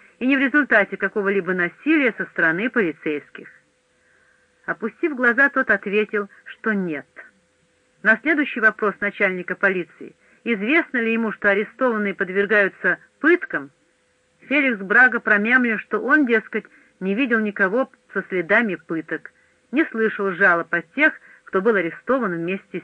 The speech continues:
с ним. После фотографирования раскаявшийся был тотчас же уведен охранниками, журналисты не смогли даже задать ему вопросы.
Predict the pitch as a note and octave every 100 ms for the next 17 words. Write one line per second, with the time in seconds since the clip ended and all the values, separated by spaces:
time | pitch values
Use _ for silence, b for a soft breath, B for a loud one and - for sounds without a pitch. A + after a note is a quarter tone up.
0 | - E3 D3 - _ _ _ _ _ _
1 | _ _ _ _ _ _ _ _ D4+ E4
2 | C#4+ C4+ B3+ A3 A#3 - B3+ A#3+ A3+ G#3+
3 | G3+ b b b b - F#3 - C4 C#4
4 | C4 A#3 G3+ F#3+ F3+ F3 C#4 D4 - G#3+
5 | G3 A#3 A3+ F3+ G3 F3+ E3+ F3 E3+ F3+
6 | F3 E3+ E3 E3 b - G3 F#3 E3+ F#3+
7 | D4+ - C#4+ C4 b _ F#3 - E3 F3+
8 | A#3+ F3 G3+ F3+ D#3 D#3+ F#3 E3 D3+ D#3+
9 | F3 - C#3+ C#3 - -